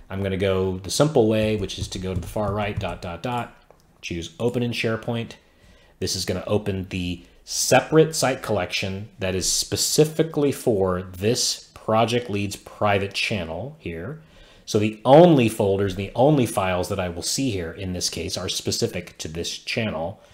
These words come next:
So truth is, it doesn't really matter if I go up a level here or not.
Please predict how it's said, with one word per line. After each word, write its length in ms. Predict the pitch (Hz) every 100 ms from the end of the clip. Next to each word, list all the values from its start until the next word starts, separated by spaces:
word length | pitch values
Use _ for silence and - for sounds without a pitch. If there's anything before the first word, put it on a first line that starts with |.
| - - - -
So 160 | - 101
truth 240 | 147 151
is, 120 | 123
it 60 | 107
doesn't 300 | 117 123 -
really 180 | 117 107
matter 380 | 101 107 98 95
if 100 | 101
I 80 |
go 200 | 95 95
up 260 | 90 110 110
a 20 |
level 380 | 98 95 90 92
here 420 | - 98 95 92
or 120 | 92 82
not. 420 | 101 85 92